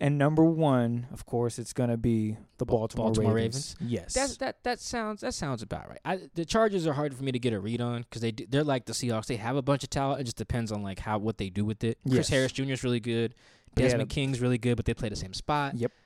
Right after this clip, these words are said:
Speaker 2: Derwin
Speaker 1: Okay.
Speaker 2: James is excellent, I believe, um, and plays a bunch of spots, very similar to Jamal. Casey Hayward Junior is probably the most underrated corner in the league. Um, so, and they, they drafted that one kid, uh, Nasir Adderley from, he went to, like, the smallest school in the world. I forget what school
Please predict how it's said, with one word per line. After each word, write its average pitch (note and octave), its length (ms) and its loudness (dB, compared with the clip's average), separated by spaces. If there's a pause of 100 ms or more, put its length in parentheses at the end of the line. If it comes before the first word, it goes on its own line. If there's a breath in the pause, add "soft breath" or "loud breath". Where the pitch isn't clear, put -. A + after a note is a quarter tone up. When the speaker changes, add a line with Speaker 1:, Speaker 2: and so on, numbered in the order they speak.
(120 soft breath)
Speaker 2:
Derwin A#2+ 220 8
Speaker 1:
Okay. A2 100 0
Speaker 2:
James B2 280 2
is G#2+ 100 -2 (100)
excellent, A#2 560 -2
I A2 160 0
believe, A2+ 580 0 (120)
um, G2+ 320 -2
and G#2 80 -4
plays A2 180 2
a G2+ 40 -2
bunch G#2+ 220 -2
of A2+ 60 0
spots, A2 320 -2
very G2+ 160 -4
similar G2+ 280 -8
to G2 60 -10
Jamal. G2 320 -2
Casey - 280 -6
Hayward G#2+ 240 0
Junior G2+ 160 -4
is G2+ 80 -4
probably G2 180 0
the G2 60 2
most G#2 140 0
underrated G#2+ 400 -4
corner A2+ 260 -6
in G#2 180 -10
the F2+ 80 -12
league. C#3+ 460 2 (420 soft breath)
Um, E2 480 -12 (480)
so, - 240 -8
and G#2 100 -6
they, B2+ 100 -4
they A2+ 200 -12
drafted A2+ 300 -2
that G#2+ 100 0
one A2+ 160 -4
kid, G#2+ 300 -8 (120)
uh, G#2 240 -6
Nasir G#2+ 280 -6
Adderley A2+ 380 -2
from, F#2+ 440 -10 (200)
he - 120 -12
went B2 180 -10
to, F#2+ 60 -16
like, F2+ 320 -14 (460)
the A#2 160 -4
smallest G2+ 420 2
school G2+ 220 -8
in F2+ 60 -8
the F2 40 -10
world. F2 260 -8
I G2 60 -8
forget F#2+ 340 -8
what F#2 200 -10
school - 260 -10